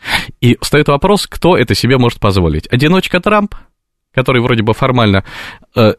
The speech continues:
сейчас является лидером республиканской партии, но не при-, не, не принадлежит ни к одну-, ни к одному из семейств.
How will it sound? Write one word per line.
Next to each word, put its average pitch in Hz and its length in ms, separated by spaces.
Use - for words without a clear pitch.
сейчас 123 420
является 220 460
лидером 147 400
республиканской 131 640
партии, 120 380
но 156 280
не 147 140
при-, 139 240
не, 143 240
не 143 180
принадлежит 135 540
ни 107 80
к - 60
одну-, 110 340
ни 120 180
к - 60
одному 107 280
из 98 100
семейств. 190 480